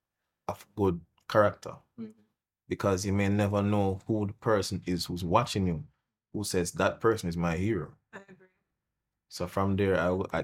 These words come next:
Speaker 1: I, I, I will say I don't know for sure,
Speaker 2: Yeah.
Speaker 1: but if I am, I try my best to a-,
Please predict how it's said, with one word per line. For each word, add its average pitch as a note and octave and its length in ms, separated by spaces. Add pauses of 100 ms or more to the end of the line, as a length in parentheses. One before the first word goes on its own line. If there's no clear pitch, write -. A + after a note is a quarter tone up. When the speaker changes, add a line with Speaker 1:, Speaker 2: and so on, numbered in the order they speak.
Speaker 1:
I, F2+ 280 (260)
I, F2+ 300
I F2 140
will F#2+ 140
say G#2+ 200
I F#2+ 140
don't F#2+ 280
know F#2+ 220
for F#2+ 160
sure, C3+ 480 (180)
Speaker 2:
Yeah. A3 120
Speaker 1:
but F2+ 120
if F2+ 160
I F#3 120
am, G#2 260
I D#2 160
try F2 240
my F2 180
best F2 380
to F2 160 (160)
a-, - 60